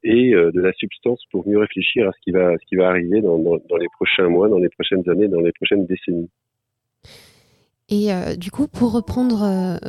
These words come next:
Speaker 2: vos termes, c'est cette descente de la tour d'ivoire des, des chercheurs, comment vous l'accompagnez, ce, comment se fonctionne formellement cet accompagnement en écriture ?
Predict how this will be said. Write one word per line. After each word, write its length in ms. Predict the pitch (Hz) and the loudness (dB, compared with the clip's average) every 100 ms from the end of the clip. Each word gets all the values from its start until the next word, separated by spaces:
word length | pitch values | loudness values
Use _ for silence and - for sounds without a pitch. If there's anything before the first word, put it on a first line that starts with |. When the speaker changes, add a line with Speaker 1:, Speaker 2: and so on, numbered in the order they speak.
| - - | -12 -4
Speaker 2:
vos 200 | 190 196 | 0 0
termes, 360 | - 302 339 | 2 2 2
c'est 360 | 311 - 220 208 | 0 0 0 0
cette 240 | - 185 | 0 0
descente 420 | 190 226 - 262 | 0 0 0 0
de 40 | 226 | 2
la 80 | 190 | 0
tour 180 | 220 | -2
d'ivoire 340 | 208 196 220 233 | -4 -2 -2 -2
des, 100 | 196 - - - 196 | -6 -8 -16 -16 -8
des 460 | 190 180 180 175 175 | -6 -4 -4 -6 -6
chercheurs, 640 | - 185 - 285 330 - | -6 -6 -4 -4 -4 -6
comment 520 | 226 226 240 247 226 | -4 -2 0 -2 -4
vous 300 | 202 202 208 | -4 -4 -2
l'accompagnez, 720 | 208 214 - 226 220 214 233 | -2 -2 -2 -2 -2 0 -2
ce, 220 | 233 - 180 | -4 -6 -6
comment 280 | 202 196 | -4 -4
se 360 | 208 - 170 - 254 - _ _ _ | -4 -6 -8 -10 -16 -20 _ _ _
fonctionne 420 | - 196 233 233 | -6 -2 0 -2
formellement 460 | - 190 185 202 226 | -2 -4 -2 -4 -4
cet 220 | 202 185 | -4 -4
accompagnement 640 | 175 180 180 185 185 196 | -6 -6 -6 -4 -4 -2
en 80 | 196 | -2
écriture ? 600 | 185 180 180 - 233 247 | -4 -8 -14 -4 -4 -4